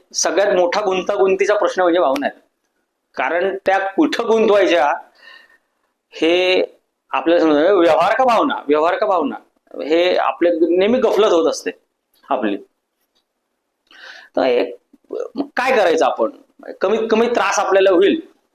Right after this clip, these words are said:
याच्यासाठी काय करायचं? त्रास होणारच तुम्हाला कुठं नाही, आपण शेवटी माणूस आहे म्हटल्यावरती कुठं ना कुठं आपलं मन दुखावलं गेल्यावर किंवा भावना दुखावल्या गेल्यावर आपल्याला त्रास होणार, ते साहजिक आहे. म्हणजे असं मी म्हणत नाही की आपण काय कुठले संत आहोत की बाबा आपणच सगळंच एकदम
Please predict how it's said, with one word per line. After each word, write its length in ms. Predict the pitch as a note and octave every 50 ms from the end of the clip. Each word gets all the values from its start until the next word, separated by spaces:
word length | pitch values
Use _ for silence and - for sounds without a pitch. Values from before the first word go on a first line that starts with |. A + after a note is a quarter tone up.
| _ _ _
याच्यासाठी 400 | - - D3+ C#3+ F#3+ F#3 - G#3
काय 120 | A3 G#3 E3
करायचं? 220 | C#3 B2+ A#2 - - -
त्रास 300 | C3+ C3+ E3+ G3 - A3
होणारच 320 | A3+ A#3+ B3+ B3+ B3 A#3+
तुम्हाला 220 | B3 A3 F#3 D#3+ D3+
कुठं 280 | - F3 E3 F#3+ F#3+
नाही, 140 | F#3 D#3+ C#3
आपण 160 | - F#3+ F#3+
शेवटी 220 | E3 E3+ F3 F3 G3
माणूस 360 | F#3+ F3+ E3 F3 F#3+ F#3+ -
आहे 80 | G3 F3+
म्हटल्यावरती 380 | F3 E3 F3 F3+ F#3 F3 F#3 F#3+
कुठं 220 | - F3 D#4+ F3
ना 60 | F3 F#3
कुठं 240 | E3+ F3 F3 F3+
आपलं 360 | F3 D#3+ D#3+ E3 F3 F#3+ F#3 F#3
मन 200 | F3+ F#3 F#3 F#3+
दुखावलं 340 | F3 E3+ - E3+ F3 F3+ F3+
गेल्यावर 240 | F3 F3+ F3+ F3 E3+
किंवा 140 | F3+ F3+
भावना 300 | E3 C#3+ C#3+ D3 D#3+ F3
दुखावल्या 300 | F3 F3 F3 F3 F3 F3
गेल्यावर 220 | F3 F3+ F3+ F3+ E3+
आपल्याला 200 | F3 G3 G#3 G#3
त्रास 200 | - A#3+ B3 B3
होणार, 220 | B3+ B3 G3 D#3 - - - - - - - - - - - - _ _ _ _ _ _ _ _ _ _ - F#3+ G3+ F3 - - -
ते 100 | G3+ G#3+
साहजिक 460 | G#3 - A3+ G3+ A3+ A#3 B3 A#3+ -
आहे. 60 | D#3+ B2+
म्हणजे 160 | C3 D3 D#3
असं 220 | D3+ C#3+ - F#3+
मी 80 | F#3+ F#3+
म्हणत 240 | F3+ F3+ G3 G3+ G3
नाही 160 | F#3+ E3+ D3+
की 280 | C#3+ D#3 D#3 D#3 D#3+ D#3
आपण 280 | D3 C#3 - D#3+ D#3+
काय 160 | D3 E3 E3
कुठले 260 | E3 E3 D#3+ D3 E3 D#3+
संत 340 | - D#3+ D3 D3 D3 C#3+
आहोत 400 | E3 D3+ C#3+ C#3+ D3 D3 C#3+ C#3 - -
की 60 | D#3+
बाबा 240 | C#3+ C#3+ C#3+ C#3+ C#3+
आपणच 360 | C3+ C3+ - D3+ D3+ D#3 - -
सगळंच 340 | C#3+ C#3 D#3 D#3+ E3 D#3+
एकदम 540 | E3 D#3 C#3 C#3+ D3+ D#3+ D#3+ D#3 D3+ D3+ C#3+